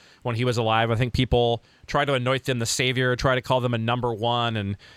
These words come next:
you know, I, I, with Danny Duffy, we've never really seen for prolonged stretches. There's been a couple of good years where he's been good. I mean, coming into, into this year, Jake, and at the end of last year, I always said Danny Duffy's a good number three starter. I thought he was a number three starter. There's nothing wrong with that, but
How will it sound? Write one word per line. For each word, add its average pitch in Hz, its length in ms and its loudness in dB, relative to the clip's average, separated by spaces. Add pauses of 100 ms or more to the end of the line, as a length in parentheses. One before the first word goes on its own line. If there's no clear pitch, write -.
(140)
you 123 120 2
know, 117 100 2
I, 127 160 2
I, 156 220 0
with 175 160 0
Danny 220 280 0
Duffy, 214 280 -2
we've 180 260 -6
never 220 320 0
really 196 220 0
seen 185 340 -2
for 139 140 -4
prolonged 160 760 -2
stretches. 131 460 -4
There's 143 160 -2
been 208 140 -2
a 190 40 -4
couple 294 360 0
of 226 100 -4
good 233 160 -2
years 220 240 -2
where 165 100 -4
he's 180 180 -6
been 170 260 -6
good. 160 240 0
I 135 80 0
mean, 151 180 -4 (240)
coming 339 300 2
into, 294 280 0 (360)
into 202 160 0
this 196 200 0
year, 202 120 2
Jake, 165 280 0
and 170 120 -2
at 156 60 -6
the 170 100 -2
end 185 100 -4
of 185 80 -4
last 151 380 0
year, 131 120 -2
I 160 120 2
always 214 220 -2
said 240 200 -2
Danny 165 240 0
Duffy's 160 300 0
a 156 40 0
good 120 240 0
number 131 200 2
three 185 200 -2
starter. 180 400 0
I 101 60 0
thought 135 140 -2
he 143 40 0
was 123 100 2
a 113 60 2
number 131 240 0
three 147 220 -2
starter. 143 320 -2
There's 110 140 -10
nothing 131 240 -2
wrong 131 240 2
with 175 160 -2
that, 120 260 0
but 135 160 -2